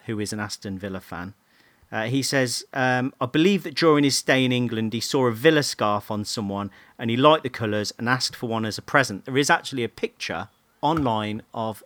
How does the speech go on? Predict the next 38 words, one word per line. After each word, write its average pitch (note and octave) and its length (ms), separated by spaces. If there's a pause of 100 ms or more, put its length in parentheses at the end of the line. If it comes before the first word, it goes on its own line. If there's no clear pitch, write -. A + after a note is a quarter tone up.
Tom - 260
Hanks A2+ 480 (140)
with A2+ 320
an B2 80
Aston A#2+ 360
Villa G#2+ 200
scarf, B2 640
uh, A#2 200
and A#2+ 160
since G#3 320
then A#2 380 (240)
has A#2 120
become B2+ 320
a A#2 40
Villa A#2+ 240
fan, A2 300
but A2+ 100
he C3 60
reckons B2+ 300
it's A#2 200
unlikely C3+ 600
he A#2+ 140
knows A#2 320
the A#2+ 100
history A2 560 (500)
or A2+ 300
any G#2+ 200
of F#2 80
the G2+ 80
players. F#2 500 (100)
So G2 220
he's, F#2 180
he's G2+ 180
being G2 240
a F#2 60
bit - 260 (640)
catty A2 400
there. F2+ 320